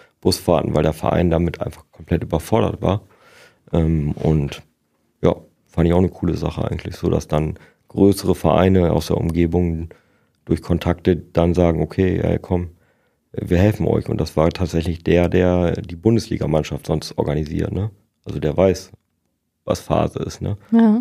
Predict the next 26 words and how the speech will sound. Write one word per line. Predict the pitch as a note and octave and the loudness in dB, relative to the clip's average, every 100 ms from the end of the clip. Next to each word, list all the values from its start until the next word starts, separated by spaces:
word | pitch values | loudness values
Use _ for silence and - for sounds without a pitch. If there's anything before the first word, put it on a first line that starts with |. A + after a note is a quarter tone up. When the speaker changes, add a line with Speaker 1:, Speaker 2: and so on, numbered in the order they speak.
| - | 0
Speaker 1:
So, | F2 | 2
der | E2+ | 2
hat | E2 | 2
mir | E2 | 2
dann | D#2+ | 2
auch | |
so | D#2+ E2+ | 0 -4
einen | E2 | -4
Zettel | - E2+ F2+ | -2 -2 0
geschickt | F#2+ - F#2+ - | -2 -4 -8 0
da | F2+ E2+ | 0 0
vom | - F2 | -2 -6
Schöning. | - F2+ F2+ F#2+ G2+ - - _ _ _ _ | 0 0 2 0 -2 -8 -20 _ _ _ _
So, | F2+ | -4
da | E2+ D#2 | -4 -4
wurde | E2 | -8
wahrscheinlich | D#2+ F#2+ E2+ | -8 -6 -4
oben | - F2 E2+ | -4 -4 -4
einfach | D#2 F2+ | -6 -8
das | D#2+ | -10
V | - E2+ | -4 -4
F | E2 | -4
L-Logo | E2+ F2 F2 E2+ | -6 -4 -6 -8
weggenommen, | F2 - F2+ F#2 | -8 -6 -6 -6
Schöning | F2+ F#2 F2 D#2+ E2+ D#2+ | -6 -6 -4 -4 -4 2
drauf. | F#2+ | 2